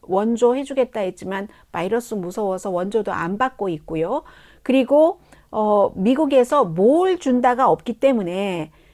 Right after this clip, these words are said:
북한에 가서 성킴 그 대사가 일하기도 사실은 힘들기는 하죠.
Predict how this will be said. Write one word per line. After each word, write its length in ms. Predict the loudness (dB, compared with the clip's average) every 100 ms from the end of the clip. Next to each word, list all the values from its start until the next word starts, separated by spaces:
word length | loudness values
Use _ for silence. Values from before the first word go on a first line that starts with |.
| _
북한에 440 | -6 -2 0 0
가서 480 | -2 -4 0 0 0 -4 _ _
성킴 800 | -10 -6 -6 -4 -2 0 0 0
그 120 | -2
대사가 580 | -2 -4 -2 -2 -2 -2
일하기도 500 | -2 -2 -2 -4 -6
사실은 400 | -8 -8 -6 -4
힘들기는 520 | -2 -2 -4 -4 -6
하죠. 380 | -10 -8 -6 -8